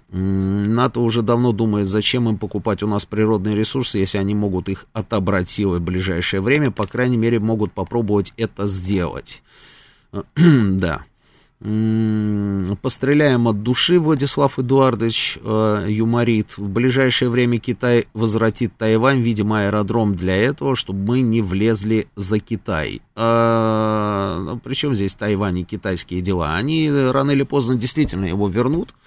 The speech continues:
Я тоже в этом не сомневаюсь. М, но это нет, это не про нас. "Ставки растут. Как только Штаты хлопнут, э, не, схлопнут долларовый пузырек, и они не смогут держать всех под усы экономически. Они начнут Третью мировую войну.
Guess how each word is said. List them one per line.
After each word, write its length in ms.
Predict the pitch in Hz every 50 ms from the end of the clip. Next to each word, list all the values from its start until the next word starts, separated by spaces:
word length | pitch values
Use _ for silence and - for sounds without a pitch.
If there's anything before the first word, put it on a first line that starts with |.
| - - - - - - - - - _ -
Я 220 | 104 104 113 110
тоже 260 | - 123 113 95 95
в 60 | 95
этом 240 | 98 87 - 92 95
не 80 | 98 95
сомневаюсь. 760 | - - 104 101 101 101 95 85 76 78 69 - - - - _ - - - _ _ _ _ _ -
М, 420 | - 110 113 113 113 113 113 107
но 340 | 107 107 110 113 123 127 123
это 320 | 117 117 123 127 - 123 117
нет, 300 | 110 98 85 73 - 101
это 160 | 95 - 101
не 160 | 104 104 101
про 180 | - - 101 98
нас. 220 | 87 71 73 -
"Ставки 540 | - - - - - - 143 147 - - 156
растут. 420 | 143 143 147 - - - 143 110 -
Как 200 | - 131 120 -
только 260 | 139 135 117 - 123
Штаты 320 | - - 147 135 - 131
хлопнут, 680 | - - 135 139 135 123 - _ 123 120 113 - - - _ _ _ _ -
э, 220 | 120 120 120 117 - -
не, 180 | 120 120 - -
схлопнут 800 | - - - - - - 135 135 147 139 - - 117 127 120 113
долларовый 460 | 113 127 127 123 117 117 117 113 113 98
пузырек, 520 | - 120 117 110 123 127 147 160 151 -
и 60 | -
они 100 | 110 110 113 113
не 80 | 117
смогут 380 | 113 - - 123 123 113 107 98
держать 340 | 85 113 104 104 117 110 -
всех 240 | - - 120 - -
под 180 | - 104 95
усы 340 | 107 104 - - - 120 110
экономически. 640 | 104 - 107 110 110 110 104 92 - - - - -
Они 180 | 82 101 110 113
начнут 420 | 117 113 110 - - 127 123 110
Третью 300 | - 120 117 110 - 110
мировую 400 | 110 110 107 110 110 110 110 107
войну. 440 | 101 107 107 101 101 90 78 - -